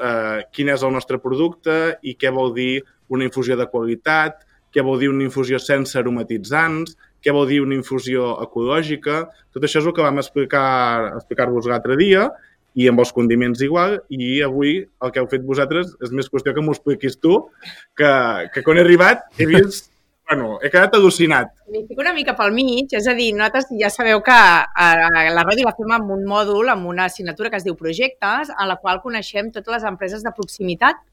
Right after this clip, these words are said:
Speaker 2: relacionades amb la nostra activitat, l'hostaleria. Llavors, cada dimarts intentem que el nostre alumnat conegui les empreses de la zona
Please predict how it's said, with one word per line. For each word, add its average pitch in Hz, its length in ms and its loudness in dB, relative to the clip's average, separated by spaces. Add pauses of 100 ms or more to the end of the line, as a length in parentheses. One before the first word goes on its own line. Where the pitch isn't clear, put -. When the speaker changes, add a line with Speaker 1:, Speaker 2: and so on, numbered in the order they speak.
Speaker 2:
relacionades 196 600 0
amb 277 100 -2
la 180 180 0
nostra 202 320 -4
activitat, 208 540 0
l'hostaleria. 170 720 -4 (500)
Llavors, 202 200 0
cada 247 240 2
dimarts 294 420 4
intentem 214 480 0
que 277 100 -2
el 262 60 0
nostre 226 260 -4
alumnat 233 480 0
conegui 208 560 -2 (300)
les 214 200 -2
empreses 196 500 -2
de 269 80 -8
la 190 140 0
zona 208 380 -2